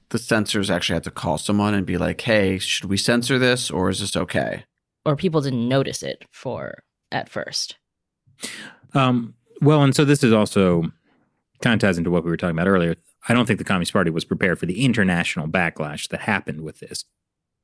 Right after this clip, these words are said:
Speaker 3: And so they've been, like, you know, trotting Peng Shuai out, like, you know, saying, "Hey, here she is. She says she's fine. Everything's fine." Meanwhile, all discussion of it is still censored in China.
Speaker 2: Yeah, I mean,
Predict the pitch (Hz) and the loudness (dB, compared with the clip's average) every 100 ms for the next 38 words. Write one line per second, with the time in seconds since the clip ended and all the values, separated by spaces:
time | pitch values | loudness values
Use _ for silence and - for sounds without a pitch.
0 | _ 123 110 104 - 117 107 107 120 107 | _ 0 2 2 2 4 4 4 4 4
1 | 110 104 101 101 95 - 120 87 - - | 4 4 4 4 2 2 0 0 0 0
2 | 107 101 95 92 - - 104 95 113 92 | 2 2 0 -2 -6 0 0 2 2 2
3 | 90 90 90 - 85 78 - 92 78 - | 2 2 0 0 0 -2 -4 -4 -4 -2
4 | 95 92 107 170 175 170 147 - 151 156 | 0 0 2 2 4 2 -2 -2 0 2
5 | - 165 175 160 156 147 - 160 147 - | 2 4 6 4 2 -4 0 2 2 -2
6 | 139 160 170 156 135 131 131 131 - 151 | -4 0 2 4 2 0 -2 -4 0 2
7 | 151 123 110 110 113 - _ _ _ - | 4 4 4 2 -2 -12 _ _ _ 2
8 | 117 139 131 120 113 107 101 95 87 80 | 4 6 6 6 6 4 4 4 2 -2
9 | - _ _ _ 131 120 98 - 120 - | -12 _ _ _ 2 2 0 0 0 2
10 | 98 98 82 82 - 87 - 107 - 80 | 2 2 2 0 -2 -2 2 0 0 -4
11 | 73 - _ _ - 120 90 76 110 80 | -8 -14 _ _ 0 2 2 2 0 0
12 | 67 - - _ - 214 156 - 165 170 | -4 -16 -20 _ 0 2 2 2 2 2
13 | 165 | -2